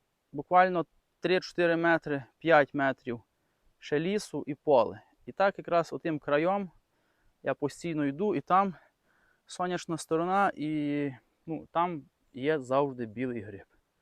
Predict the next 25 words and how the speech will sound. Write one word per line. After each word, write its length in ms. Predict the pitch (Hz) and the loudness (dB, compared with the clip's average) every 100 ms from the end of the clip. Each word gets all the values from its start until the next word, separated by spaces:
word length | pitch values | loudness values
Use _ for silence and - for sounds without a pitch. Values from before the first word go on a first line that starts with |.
| _ _ _ _ _ | _ _ _ _ _
Тому 160 | - 180 | -10 -4
я 80 | 156 | 0
зараз 280 | 156 143 _ | 2 0 _
переходжу 720 | - 151 135 - 214 214 208 185 _ _ _ _ _ _ _ _ _ _ | 4 6 6 2 0 0 -2 -8 _ _ _ _ _ _ _ _ _ _
і 160 | 226 226 | -10 -10
тим 320 | - 170 147 _ _ _ _ _ _ _ _ _ | -6 -6 -6 _ _ _ _ _ _ _ _ _
краєм 460 | - 139 135 147 135 | -8 -2 2 2 0
йду. 280 | 117 110 104 _ _ _ _ _ _ _ _ _ _ - | -4 -8 -8 _ _ _ _ _ _ _ _ _ _ -6
Приблизно 500 | 156 165 226 220 190 | -4 0 2 2 2
взагалі-то 580 | 175 170 175 180 165 139 - | 0 0 0 0 2 0 -2
до 180 | 147 151 | -6 -6
кінця 440 | 170 165 - 175 | -4 -6 2 2
цього 300 | 160 165 151 | 4 0 0
лісу 360 | 165 202 - 151 | 0 -4 -6 -8
тим 180 | 160 156 | -6 -6
краєм 420 | 147 147 175 170 | -2 0 0 0
так 180 | 156 151 | -2 -4
і 80 | 147 | -2
є, 180 | 151 131 | 0 0
приблизно 640 | - 127 127 143 127 117 - | -2 -14 -2 -2 -2 -8 -8
півтора 420 | 143 135 143 143 | -8 -2 4 4
години, 420 | 135 147 185 170 | 4 -4 -4 -4
ще 120 | - | -6
півгодини 540 | 139 143 135 139 143 131 | -6 -4 -2 0 0 -2
назад. 440 | 135 143 165 170 | -2 2 0 0